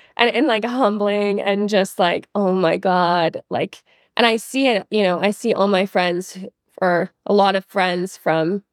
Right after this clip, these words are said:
Stanford who are the smartest people I know, and they're consultants and bankers and whatever. And I'm like, "I know what's holding them back. It's that they don't wanna be, like, super cringe and <laughs> super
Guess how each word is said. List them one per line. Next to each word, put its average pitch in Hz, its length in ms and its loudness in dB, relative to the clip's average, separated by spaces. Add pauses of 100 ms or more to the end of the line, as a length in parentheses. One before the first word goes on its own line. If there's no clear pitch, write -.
Stanford 208 640 0
who 196 100 0
are 180 200 2
the 220 140 -6
smartest 220 320 0
people 208 200 0
I 185 100 2
know, 185 240 2
and 180 160 -2
they're 180 240 -2 (420)
consultants 240 840 2
and 180 640 0 (340)
bankers 208 760 2
and 175 340 0
whatever. 196 600 0 (520)
And 180 200 0
I'm 185 160 0
like, 180 320 0
"I 214 180 2
know 190 680 0
what's 190 180 0
holding 180 280 2
them 165 120 0
back. 269 400 0
It's 202 160 -2
that 190 220 0
they 214 120 4
don't 247 160 0
wanna 214 240 0
be, 220 440 0 (160)
like, 185 240 0
super 214 440 -4
cringe 214 680 -2
and 196 200 0
<laughs> - 100 -10
super 240 580 2